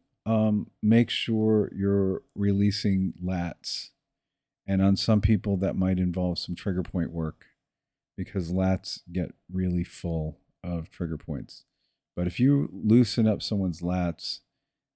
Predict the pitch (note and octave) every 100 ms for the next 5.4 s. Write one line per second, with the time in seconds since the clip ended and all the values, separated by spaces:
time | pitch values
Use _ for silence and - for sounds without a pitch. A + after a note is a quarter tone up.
0 | _ F2 G2 F#2 G2+ G2+ G2 F#2+ F2 F2
1 | F2 - - F2 F2 E2 - _ - G2
2 | F2+ - F#2 E2+ E2+ D#2+ D2 _ _ _
3 | _ _ F#2+ - D#2+ D#2+ D2 - _ _
4 | _ _ _ _ _ _ _ _ _ E2+
5 | F2 E2+ F2 D#2+